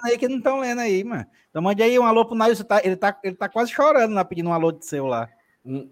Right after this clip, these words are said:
Speaker 2: um abraço, Nailson, que o Prospinha esteja morto de alegre tam-, não, é, uma hora dessa o Prospinha tá, já, já tá dormindo, né? Mas um abraço, Nailson, um beijo. Valeu. E assim, vocês vão, Marcelo Renato, vamos falar um pouco sério, né?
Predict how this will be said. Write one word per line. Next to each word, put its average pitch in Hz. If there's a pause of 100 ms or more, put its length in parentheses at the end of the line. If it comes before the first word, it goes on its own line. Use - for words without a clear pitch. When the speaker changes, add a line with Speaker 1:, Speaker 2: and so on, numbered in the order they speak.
Speaker 2:
um 151
abraço, 175
Nailson, 180
que 185
o 185
Prospinha 190
esteja 170
morto 190
de 190
alegre 175
tam-, 180
não, 233
é, 226
uma 220
hora 240
dessa 240
o 247
Prospinha 226
tá, 196 (180)
já, 180
já 156
tá 160
dormindo, 123
né? 131 (1200)
Mas 135
um 156
abraço, 147
Nailson, 147
um 135
beijo. 156 (680)
Valeu. 139 (560)
E 214
assim, 233
vocês 214
vão, 254 (180)
Marcelo 233
Renato, 233
vamos 311
falar 330
um 262
pouco 247
sério, 247
né? 262